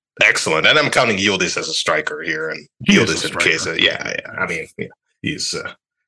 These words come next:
Speaker 1: he's playing as one and it basically is one as well.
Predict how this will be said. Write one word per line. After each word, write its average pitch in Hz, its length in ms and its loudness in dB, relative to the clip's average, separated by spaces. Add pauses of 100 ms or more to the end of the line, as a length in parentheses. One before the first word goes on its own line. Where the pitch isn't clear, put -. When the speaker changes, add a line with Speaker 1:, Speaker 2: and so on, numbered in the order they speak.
(160)
Speaker 1:
he's - 140 -4
playing 76 280 -4
as 76 100 -4
one 78 200 -4
and - 240 -8
it 82 240 -4 (180)
basically 82 380 0
is 78 180 0
one 80 240 -6 (120)
as 85 140 -2
well. 82 320 0